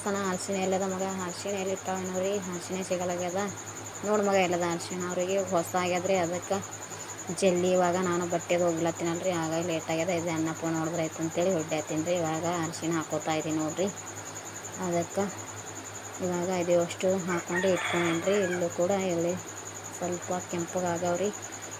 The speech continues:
ಗ್ಯಾಸ್ ಮ್ಯಾಗ ಆದ್ರೂ ಜಲ್ದಿ ಆಗ್ತದಲ್ರಿ. ಇದು ಉಬೆ ಉಬ್ಬೇಕ್ರಿ ಒಲಿ, ಭಾಳ ಬೇಸರ ಆಗುತ್ತೆ ರೀ ಒಲಿ ಮ್ಯಾಗ ಆದ್ರೆ. ಗ್ಯಾಸ್ ಮ್ಯಾಗ ಆದ್ರೆ ಕಣ್ಣಿಗೆ ಹೊಗೆನೂ ಆಗೋದಿಲ್ಲ, ಏನೂ ಆಗೋದಿಲ್ಲ ರೀ. ಅಡಿಗೆ ಜಲ್ದಿ ಆಗ್ತದೆ ರೀ. ಇವಾಗ ಸ್ವಲ್ಪ ಶೇಂಗದ ಕಾಳು ಹಾಕೋತಾ ಇದೀನಿ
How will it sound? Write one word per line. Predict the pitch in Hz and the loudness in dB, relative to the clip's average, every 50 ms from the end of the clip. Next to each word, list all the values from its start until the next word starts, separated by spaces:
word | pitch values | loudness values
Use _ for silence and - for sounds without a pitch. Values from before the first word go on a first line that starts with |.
| - 214 202 | 0 6 8
ಗ್ಯಾಸ್ | 196 185 175 - 196 | 8 8 8 4 2
ಮ್ಯಾಗ | 196 190 190 185 | 2 2 2 2
ಆದ್ರೂ | 180 175 180 190 190 185 202 | 2 4 4 4 2 4 2
ಜಲ್ದಿ | 180 170 175 180 180 | 2 4 4 4 4
ಆಗ್ತದಲ್ರಿ. | 175 175 170 170 175 175 170 170 180 185 180 | 2 2 -2 -2 0 0 0 0 0 0 0
ಇದು | 175 175 175 170 165 165 | 2 4 4 4 4 2
ಉಬೆ | 165 165 175 180 175 | 2 4 4 6 6
ಉಬ್ಬೇಕ್ರಿ | 170 170 175 175 170 - 175 170 165 | 4 4 4 0 2 2 2 4 4
ಒಲಿ, | 160 160 165 170 175 180 185 | 4 4 2 2 2 0 0
ಭಾಳ | 175 165 165 165 165 | 0 2 2 2 2
ಬೇಸರ | 170 160 160 165 - - 170 165 | 2 0 0 -2 -2 -2 0 0
ಆಗುತ್ತೆ | 165 165 175 - - 170 170 170 | 0 -2 -4 -4 -2 -2 0 2
ರೀ | 175 180 190 - - - - - 170 | 2 0 0 -2 -8 -12 -8 -4 -2
ಒಲಿ | 165 165 170 170 | 0 0 0 0
ಮ್ಯಾಗ | 170 170 170 170 170 | 0 0 0 -2 -2
ಆದ್ರೆ. | 165 170 175 190 185 - - - - - - - - - - - 185 | -2 -2 -2 -4 -4 -6 -10 -12 -12 -12 -12 -12 -12 -12 -6 0 4
ಗ್ಯಾಸ್ | 190 185 175 - - 185 | 4 4 4 4 2 0
ಮ್ಯಾಗ | 180 175 175 170 | 0 2 2 2
ಆದ್ರೆ | 175 175 - | 0 0 0
ಕಣ್ಣಿಗೆ | - 170 165 170 175 180 180 175 | 0 2 2 2 2 2 2 0
ಹೊಗೆನೂ | 170 165 170 175 180 170 165 | 0 2 2 2 2 2 2
ಆಗೋದಿಲ್ಲ, | 165 170 170 165 170 170 175 180 190 190 175 | 2 2 2 2 2 2 0 2 2 2 2
ಏನೂ | 170 175 175 170 165 | 2 2 0 0 0
ಆಗೋದಿಲ್ಲ | 165 170 165 170 170 175 185 | 0 0 0 0 -2 0 0
ರೀ. | 190 185 170 | 0 0 0
ಅಡಿಗೆ | 156 156 170 175 170 175 | 0 0 -2 -2 -2 -2
ಜಲ್ದಿ | 180 165 170 170 165 165 | -2 -2 0 0 0 0
ಆಗ್ತದೆ | 160 165 170 - - 170 175 180 | 0 -2 -4 -8 -6 -4 -2 0
ರೀ. | 185 190 | 2 2
ಇವಾಗ | 180 170 170 175 180 180 - | 2 0 -2 -2 -4 -4 -4
ಸ್ವಲ್ಪ | 175 175 165 - 185 196 - - | -4 -4 -4 -4 -4 -6 -6 -4
ಶೇಂಗದ | - 175 170 175 175 175 - | -4 -2 -2 -2 -4 -4 -4
ಕಾಳು | 180 175 180 175 | -4 -2 -2 -2
ಹಾಕೋತಾ | 175 - 175 170 - 180 175 | -4 -4 -6 -4 -4 -2 -2
ಇದೀನಿ | 175 175 175 175 | -2 -2 -2 -2